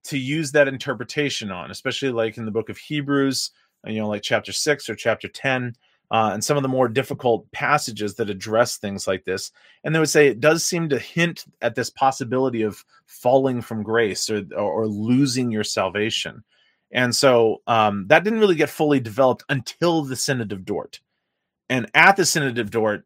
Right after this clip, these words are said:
uh, a lot of those who were in the mon-, remonstrance camp came back and said, "You know what? We, we've,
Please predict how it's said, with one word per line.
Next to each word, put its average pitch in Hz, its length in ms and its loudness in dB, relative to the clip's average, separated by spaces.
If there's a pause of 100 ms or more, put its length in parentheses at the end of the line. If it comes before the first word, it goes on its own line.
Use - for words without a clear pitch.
(140)
uh, 104 360 0
a 113 60 0
lot 131 320 6
of 147 80 2
those 135 340 2
who 131 60 -6
were 120 80 0
in 117 80 -4
the 110 60 -6
mon-, 110 320 -4
remonstrance 120 680 -2
camp 107 400 -6 (520)
came 127 220 0
back 123 280 6
and 120 100 -4
said, 113 200 -2
"You 127 80 -2
know 147 120 6
what? 135 300 4
We, 139 240 -6
we've, 139 340 -2